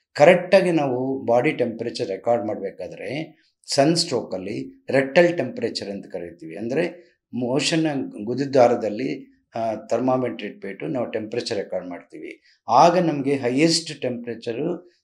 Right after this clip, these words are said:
ಕರೆಕ್ಟಾಗಿ ಗೊತ್ತಾಗುತ್ತೆ. ಅದನ್ನ ನಾವು ಸನ್ ಸ್ಟ್ರೋಕ್ ಅಂತಲ್ಲಿ ಡಿಫೈನ್ ಮಾಡ್ಬೋದು. So ಈ ಥರ ಕೆಲವು ಪರಿಣಾಮಗಳನ್ನು ನಾವು,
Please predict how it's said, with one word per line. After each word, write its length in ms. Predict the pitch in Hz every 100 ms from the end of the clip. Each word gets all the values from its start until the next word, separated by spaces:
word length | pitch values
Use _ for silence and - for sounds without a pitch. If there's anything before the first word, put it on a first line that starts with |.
| _
ಕರೆಕ್ಟಾಗಿ 480 | 120 123 135 139 139
ಗೊತ್ತಾಗುತ್ತೆ. 720 | 117 117 107 104 - 165 -
ಅದನ್ನ 280 | 120 123 156
ನಾವು 260 | 143 117 110
ಸನ್ 360 | - 117 117
ಸ್ಟ್ರೋಕ್ 380 | 117 - 110 -
ಅಂತಲ್ಲಿ 680 | 101 101 110 156 185 - _ -
ಡಿಫೈನ್ 420 | 139 139 143 120
ಮಾಡ್ಬೋದು. 640 | 92 82 80 - - - _ _ _ _ -
So 260 | 165 151 135
ಈ 160 | 175
ಥರ 300 | 175 170 147 123
ಕೆಲವು 260 | 123 120 117
ಪರಿಣಾಮಗಳನ್ನು 840 | 120 120 131 131 123 113 107 110
ನಾವು, 640 | 160 175 123 127 127 101